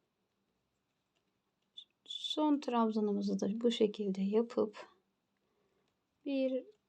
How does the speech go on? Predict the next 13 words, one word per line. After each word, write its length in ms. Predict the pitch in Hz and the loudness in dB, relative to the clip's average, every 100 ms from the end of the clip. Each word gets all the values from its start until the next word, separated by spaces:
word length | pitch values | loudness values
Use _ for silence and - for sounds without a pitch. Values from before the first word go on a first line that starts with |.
| _ | _
iki, 360 | 247 240 - 208 | -4 -4 -2 -2
üç, 460 | 220 202 196 - - | 0 -2 -4 -4 6
dört 240 | 269 - | 6 4
zincirimizi 580 | 220 196 196 190 190 190 | 0 0 2 2 0 0
de 60 | |
yapıp 460 | 196 196 196 220 - | 2 0 0 -6 -2
aynı 300 | 277 277 247 | 0 2 2
yuvanın 300 | 214 202 196 | 0 2 0
içinden 560 | 220 - 196 196 214 233 - _ _ _ _ _ _ _ _ _ | 0 0 2 4 2 0 -4 _ _ _ _ _ _ _ _ _
kapatıyoruz. 960 | - 214 202 - 208 190 190 196 196 - 190 196 - - - _ _ _ _ _ | -8 -6 -6 -8 -8 -4 -6 -4 -6 -8 -12 -12 -14 -18 -20 _ _ _ _ _
Bir 120 | 302 269 | -4 -4
zincir 380 | 226 208 196 | -4 -4 -2
çekip 460 | 190 - 202 202 208 | -2 -2 -4 -6 -6